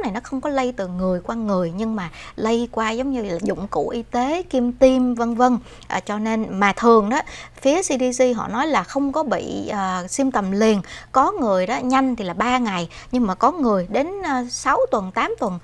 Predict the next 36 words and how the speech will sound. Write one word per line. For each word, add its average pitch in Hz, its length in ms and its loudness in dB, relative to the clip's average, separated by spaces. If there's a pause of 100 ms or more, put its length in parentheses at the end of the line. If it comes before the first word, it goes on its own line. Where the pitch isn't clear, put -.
(160)
mới 294 240 2
bắt 403 160 -12
đầu 233 180 -2
có 277 140 -6
symptom 240 380 -4 (100)
đó 233 120 -8
quý 262 60 -8
vị. 208 160 -8 (240)
Cho 233 100 -4
nên 226 220 -2
là 185 120 -8
nó 226 140 -8
vô 254 200 2
chừng 208 260 0
lắm. 240 180 -4 (320)
À, 175 280 -6
cho 214 80 -2
nên 220 140 0
là 202 80 0
phải - 340 -2
đi 240 100 0
kiểm 240 260 -4
tra 226 180 2
cho 214 140 -6
chắc. 330 200 -2 (400)
Thì, 185 260 0
à, 175 120 -2
bây 220 220 0
giờ 175 240 2
phía 269 360 4
C 349 40 -2
D 240 220 0 (160)
C 226 220 2
họ 180 180 -4
nói 226 180 2
là, 190 240 2